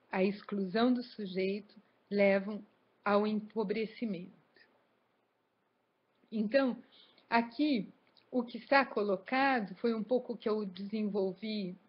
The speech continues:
eh, na minha fala precedente, que é a questão do vetor, né? O que está, o que vai através das disciplinas, o que atravessa as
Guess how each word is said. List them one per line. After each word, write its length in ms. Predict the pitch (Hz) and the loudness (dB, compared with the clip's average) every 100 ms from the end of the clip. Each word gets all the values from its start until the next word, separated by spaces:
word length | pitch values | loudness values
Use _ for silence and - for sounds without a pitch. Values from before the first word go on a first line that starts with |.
| - | -10
eh, 640 | 196 190 185 185 82 - | -8 -6 -8 -10 -14 -12
na 180 | 214 190 | -4 -2
minha 260 | 196 190 180 | 0 -2 -4
fala 300 | - 196 180 | -2 -2 -2
precedente, 1000 | 190 185 - 202 240 277 247 202 - 185 - - _ - _ _ _ - | -6 -10 -6 -4 0 0 0 -4 -10 -18 -20 -20 _ -20 _ _ _ 6
que 80 | 285 | 6
é 40 | |
a 80 | 285 | 6
questão 680 | 262 233 - 220 196 185 175 _ _ _ | 2 2 -2 -2 -2 -6 -10 _ _ _
do 260 | 208 202 247 | -4 -2 0
vetor, 720 | 269 254 - 233 220 202 175 | 2 2 0 -4 0 0 -2
né? 240 | 196 214 - | -6 -6 -6
O 120 | 233 | -10
que 180 | - 269 | -4 -6
está, 440 | 240 - 294 294 196 | -4 4 4 4 -2
o 120 | 254 233 | -10 -6
que 160 | 254 | -6
vai 300 | 202 269 269 | -2 0 2
através 800 | 247 247 247 220 208 233 233 214 | 0 2 2 2 0 0 2 -2
das 300 | 190 196 185 | -4 -6 -6
disciplinas, 600 | 180 - 180 - 214 202 | -12 -14 -14 -6 -6 -6
o 60 | 190 | -6
que 100 | 233 | -6
atravessa 840 | 214 240 214 202 196 202 190 | -4 0 0 0 -2 -2 -2
as 60 | - | -4